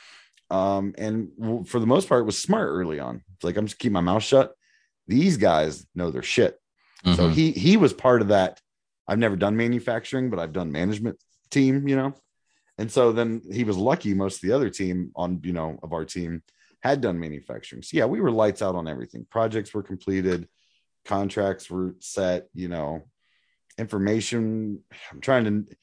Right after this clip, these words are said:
Speaker 1: I'm not trying to use certain keywords to indicate any kind of businesses or anything. So anybody listening, if you think you're gonna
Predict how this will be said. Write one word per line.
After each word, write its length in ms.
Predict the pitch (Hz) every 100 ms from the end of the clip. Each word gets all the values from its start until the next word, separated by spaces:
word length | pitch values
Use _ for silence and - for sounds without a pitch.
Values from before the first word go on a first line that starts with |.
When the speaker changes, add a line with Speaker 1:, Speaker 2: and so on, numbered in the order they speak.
| _ _ _ -
Speaker 1:
I'm 140 | 113
not 220 | 135 120
trying 240 | - 135 123
to 60 |
use 180 | 117 104
certain 240 | 120 95 87
keywords 600 | 117 104 92 87 78 -
to 160 | 87
indicate 520 | 90 92 - 98 90 87
any 180 | 90
kind 260 | 82 95 87
of 160 | 78 71
businesses 500 | 78 73 - 71 71
or 40 |
anything. 200 | 67 64
So 120 | -
anybody 220 | 98 101
listening, 480 | 92 95 - 85 78
if 80 | 78
you 60 | -
think 140 | 92
you're 180 | 87 90
gonna 180 | 87